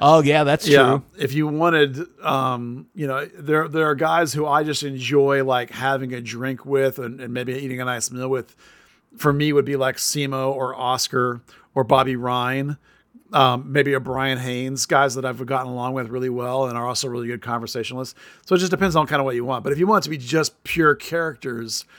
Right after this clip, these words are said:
Speaker 2: the only guy that comes close to Nikosi and Breck is Ronnie O'Brien, 'cause he's, you know, a lot of people won't know much about him 'cause he's just an Irish dude, but he had some of the most amazing stories about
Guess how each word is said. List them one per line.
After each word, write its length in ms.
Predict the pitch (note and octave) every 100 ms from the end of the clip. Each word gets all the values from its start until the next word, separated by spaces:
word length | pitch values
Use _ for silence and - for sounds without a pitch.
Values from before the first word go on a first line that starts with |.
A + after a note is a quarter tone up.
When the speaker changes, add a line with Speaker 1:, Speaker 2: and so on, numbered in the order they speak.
| - - _
Speaker 2:
the 100 | -
only 140 | D#3 D#3
guy 180 | D3+
that 100 | D3
comes 220 | C#3 C#3 -
close 300 | D3 C#3 -
to 140 | B2+
Nikosi 560 | B2+ B2 C3+ C3 C#3 A#2+
and 100 | A#2
Breck 300 | C3 A#2+ B2
is 120 | C#3+
Ronnie 280 | A#2+ A#2 A2+
O'Brien, 560 | G#2+ A#2+ A#2+ A2+ G#2+
'cause 160 | A2+ G#2+
he's, 280 | B2+ A#2 - - _ _ _ -
you 100 | D3
know, 160 | C3+ -
a 120 | -
lot 160 | D3+ E3
of 60 |
people 200 | D#3+ D3+
won't 260 | C#3+ C#3+ D3+
know 160 | C#3+ C#3
much 180 | C3+
about 220 | C3 C3+ D3+
him 80 |
'cause 100 | B2+
he's 80 | B2
just 120 | C3+
an 100 | C3+
Irish 300 | B2+ C#3 B2+
dude, 180 | - B2+
but 100 | A#2+
he 80 | C3+
had 120 | D#3
some 120 | D3
of 40 | C#3
the 40 |
most 160 | C3+ B2
amazing 400 | C3 B2+ C#3 C3+
stories 460 | - C3+ C3 B2+ A2+
about 380 | A#2 A#2 A#2+